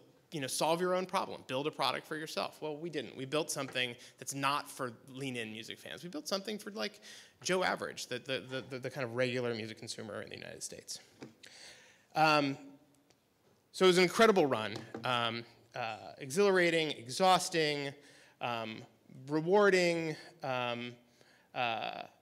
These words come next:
but there are a lot of things that I, I worried about. Um, uh, uh, during my tenure there, and frankly still worry about today.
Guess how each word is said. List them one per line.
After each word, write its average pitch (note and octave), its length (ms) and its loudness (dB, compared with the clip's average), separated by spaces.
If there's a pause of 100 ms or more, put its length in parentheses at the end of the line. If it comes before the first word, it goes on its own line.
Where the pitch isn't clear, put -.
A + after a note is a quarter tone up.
(720)
but F#3+ 120 6
there A3 100 8
are A3 40 10
a A3 40 8
lot A3+ 180 8
of G3+ 80 0
things E3+ 220 0
that C#3+ 100 2
I, C3 140 4 (100)
I C3+ 60 -2
worried E3+ 320 6
about. D3 320 4 (340)
Um, B2 400 -2 (1080)
uh, C3+ 40 -6
uh, A2+ 460 -2 (880)
during D#3 160 6
my D3 80 4
tenure C3+ 300 -2
there, B2+ 180 2
and B2+ 100 -2
frankly E3 200 0
still C#3 200 -4
worry B2+ 180 0
about G#2+ 220 -4
today. - 320 -8